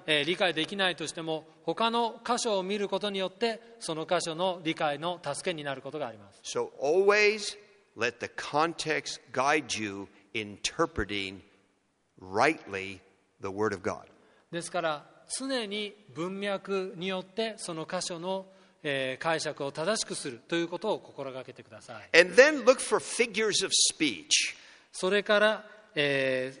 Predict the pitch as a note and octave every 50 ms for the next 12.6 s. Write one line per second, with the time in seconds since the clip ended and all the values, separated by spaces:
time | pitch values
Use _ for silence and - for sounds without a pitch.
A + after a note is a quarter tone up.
0 | - - - - E3+ D#3+ D#3 D#3 D#3+ E3 D#3+ D#3 D#3 D#3+ C#3+ - - F#3+ F#3+ A3
1 | A3 G#3 E3+ C#3+ D#3 D3+ C#3+ - E3 C3+ - - E3 D3+ - - F3 E3 D3+ D3+
2 | D#3 D#3 D3+ D#3 - - - - - - E3 - G3 F#3 G#3 G3 - - - -
3 | - G#3 G#3 G#3 G#3 G#3 G#3+ G#3 G#3 G#3 G3+ G3+ G#3 G3+ G#3 G3+ F#3+ F3+ - -
4 | - - - D#3 C#3 C3 C3 A#2+ A2 - _ _ _ _ _ _ - C3 B2+ B2
5 | A#2+ A#2 A2+ A2+ A2 A2 G#2+ A2 G#2+ G#2 G#2+ A#2 - - _ _ F3 E3 F3+ G3+
6 | A3 G#3+ A3+ A3 G#3+ G#3+ G3 - G#3 G#3+ G#3 - D#3+ D3 C#3 C#3 C#3 C#3+ - C#3+
7 | C#3 C#3+ D3+ C#3+ C#3 C#3+ C#3+ - - G#3 G#3 G#3+ G3 E3+ D3+ D3 - - F#3+ F3+
8 | D#3+ D3 - E3+ E3 C#3+ A2+ - - - - _ - F3+ G3+ A3 A#3 A#3 A#3 A3+
9 | A3+ - A3+ G#3 G3+ - G#3+ G#3+ G3+ G#3+ G#3+ G#3+ G#3+ G3 F3 E3 D3 D#3 - -
10 | - E3 D3 D3 - - - D3 - A#2+ A#2+ A2 G2+ - - A2 F#2+ - G#3 G#3+
11 | F#3+ F3+ E3+ C#3+ F3 F3+ G#3 A#3 G3 F3+ D#3+ - - - - - - D4 F4+ G4
12 | F4+ B3+ F3 D3 C#3 B2+ C3 D3+ C3+ - -